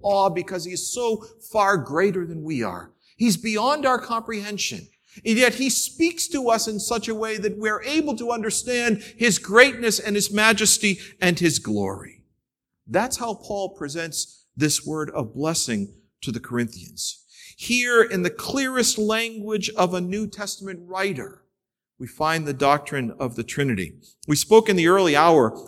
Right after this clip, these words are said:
about the Baptist Confession of Faith from sixteen seventy-seven.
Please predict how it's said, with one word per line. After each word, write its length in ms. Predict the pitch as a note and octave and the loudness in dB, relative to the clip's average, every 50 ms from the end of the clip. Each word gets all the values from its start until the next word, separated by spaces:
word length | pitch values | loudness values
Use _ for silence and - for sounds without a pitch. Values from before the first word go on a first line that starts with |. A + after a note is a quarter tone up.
| - - - _ | -20 -20 -16 _
about 300 | - C#3 A#2+ D3+ D3 C#3+ | -4 4 6 6 6 6
the 60 | C#3+ A#2+ | 4 4
Baptist 520 | A2 C#3 D3 D#3+ - - D3 B2 - - | 8 8 8 8 6 2 -4 -4 -4 -6
Confession 520 | - C#3 A#2+ - - C#3 C3 - - C3 | -6 -10 -10 -4 -4 -4 -4 -4 -6 -8
of 100 | A2 - | -10 -8
Faith 320 | - D#3 D#3 D3 C#3+ - - | -6 -4 -4 -4 -4 -4 -4
from 260 | C#3+ B2 A2+ A2 - - - _ _ | -2 0 0 -2 -4 -10 -20 _ _
sixteen 480 | - - D#3+ C#3 - - D#3+ C#3+ C3+ A#2+ | -4 -2 -2 -2 -2 -2 -4 -4 -2 0
seventy-seven. 800 | - - D3 C3+ C3+ C3 A#2+ A2 - - D3 C#3 A#2+ G#2 G2 | 4 4 4 4 4 0 -2 0 2 4 4 4 4 0 -4